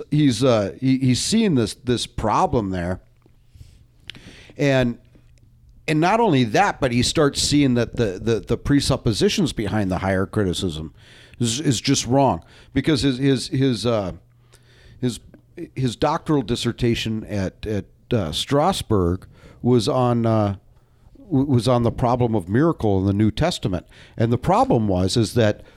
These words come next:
these miracles happened, and you can't just say that, you know, this was, like, later addition to legend. Um, there's no explanation. These things happened, and now you have to wrestle with it. So he sees that,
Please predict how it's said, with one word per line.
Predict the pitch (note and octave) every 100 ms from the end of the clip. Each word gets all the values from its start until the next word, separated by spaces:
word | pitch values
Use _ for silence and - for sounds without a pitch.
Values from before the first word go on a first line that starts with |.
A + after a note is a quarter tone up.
| -
these | B2 C#3 B2
miracles | F3 D#3+ - G#2+ -
happened, | F3 G#3 A3+ G#2+ F#2 - - - - -
and | C#3 C#3+
you | D#3+
can't | - F#3+ F#3+ F3+
just | - D#3 -
say | F3 E3 D#3+
that, | D3 C#3 D#3
you | D#3
know, | C#3+
this | C#3+ -
was, | D3 A#2 B2+
like, | C3+ B2
later | C3 D3 C#3 B2+
addition | G#2+ C#3+ - B2
to |
legend. | A2 C3 G#3 C3 G2 G#2 - - - - -
Um, | C3+ A#2+ A#2 -
there's | C3+ D3+ A#2 C#3
no | D#3+
explanation. | D3 - - B2+ B2 G3+ - A#2+ F#2 - - -
These | B2+ F3+ D#3 -
things | D3 A#2 -
happened, | - G3+ A3 B2 G2+
and | A2
now | B2
you | C3+ C3+
have | B2 A2+
to | A2+
wrestle | A#2+ F3+ B2+
with | G2+
it. | - - -
So | - F#3
he | G3
sees | - D4 A#3+
that, | G#3+ A3+ D3+ -